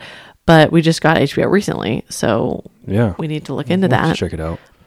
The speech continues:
Speaker 1: But it's also, I think, one of the, one of those intense shows, and we don't always, we're not always in the mood for drama.
Speaker 2: No. And people say, like, Euphoria is really good too, but
Speaker 1: Yeah.
Speaker 2: I don't know if we wanna get into that.
Speaker 1: I know.
Speaker 2: <laughs>
Speaker 1: It seems intense.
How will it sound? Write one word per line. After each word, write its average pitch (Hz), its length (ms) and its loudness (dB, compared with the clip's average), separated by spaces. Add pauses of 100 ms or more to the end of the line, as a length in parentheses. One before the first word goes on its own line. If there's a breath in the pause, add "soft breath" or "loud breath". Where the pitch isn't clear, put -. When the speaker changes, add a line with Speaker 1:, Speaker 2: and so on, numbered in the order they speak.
Speaker 1:
But 165 100 4
it's 165 160 0
also, 165 240 2
I 151 60 4
think, 156 180 0
one 143 100 2
of 139 60 0
the, 135 120 -2 (140)
one 131 100 -2
of - 20 0
those 123 180 -4
intense 127 420 -8
shows, - 300 -2
and 147 80 -6
we 156 80 2
don't 220 260 2
always, 170 300 2
we're 170 80 -2
not 185 160 -2
always 156 180 2
in 151 60 -4
the 147 60 -2
mood 143 200 2
for - 120 0
drama. 95 440 2
Speaker 2:
No. - 80 -20 (240)
And 101 240 -4
people 131 260 2
say, 120 180 0
like, 101 180 -2
Euphoria 104 480 2
is 87 140 -4
really 85 200 -2
good 82 240 -6
too, 101 280 0
but 82 340 -4
Speaker 1:
Yeah. - 240 -10 (240)
Speaker 2:
I 95 160 -6
don't 104 140 -6
know 95 160 -4
if 90 120 -12
we 95 120 -4
wanna 90 200 -4
get 87 160 -2
into 92 200 2
that. 82 360 0
Speaker 1:
I - 200 -16
know. 170 480 -4 (220)
Speaker 2:
<laughs> - 160 -10 (100)
Speaker 1:
It 185 120 -4
seems 180 280 -2
intense. 175 760 -4